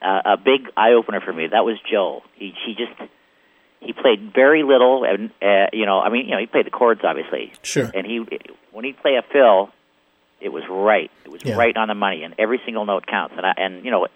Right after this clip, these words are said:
Speaker 1: classically trained, every single note counts.
Speaker 2: Exactly.
Speaker 1: So that's, uh, that was a, a, I learned a lot <laughs> from him that one session.
Speaker 2: Yeah, I, I would agree with you after listening to a myriad of his projects that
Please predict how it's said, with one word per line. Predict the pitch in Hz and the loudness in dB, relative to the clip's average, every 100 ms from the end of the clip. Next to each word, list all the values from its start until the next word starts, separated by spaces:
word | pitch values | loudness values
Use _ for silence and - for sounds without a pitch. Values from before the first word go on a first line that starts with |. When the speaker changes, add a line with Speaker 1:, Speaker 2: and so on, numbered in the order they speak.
| _ - - | _ -18 0
Speaker 1:
classically | 123 117 95 | 2 2 -4
trained, | - 113 87 | -4 -4 -2
every | 95 95 - | -4 -4 -10
single | 87 | -12
note | 85 82 - | -10 -10 -10
counts. | 90 82 - _ | -12 -12 -16 _
Speaker 2:
Exactly. | 120 123 117 113 104 - _ | -6 -4 -4 -6 -14 -16 _
Speaker 1:
So | 95 | -4
that's, | 90 101 - 107 | -2 -2 -2 -2
uh, | 95 87 - | 0 0 0
that | - | -4
was | 90 | -4
a, | 85 - 92 | -10 -10 -12
a, | 78 - | -12 -6
I | 98 | -2
learned | 110 104 | 0 0
a | 87 | 0
lot | 95 92 | 2 0
<laughs> | - - - | -2 -16 -18
from | 123 | -6
him | 123 | -4
that | 113 - | -2 -2
one | 104 120 117 - | 0 0 -2 0
session. | 113 113 92 76 - | 0 2 -4 -12 -8
Speaker 2:
Yeah, | 127 117 147 | -6 -2 0
I, | 190 175 | 2 2
I | |
would | 214 160 | 2 2
agree | 135 | 0
with | 175 139 | 0 0
you | 127 | -2
after | 120 135 | -2 -2
listening | 127 131 143 131 | -2 -2 -4 -4
to | 127 113 113 110 | -4 -4 -4 -4
a | - | -4
myriad | 123 127 135 120 | 0 2 0 -2
of | |
his | 110 107 | -4 -6
projects | - 123 127 113 - | -4 -4 -4 -6 -6
that | 113 104 | -6 -6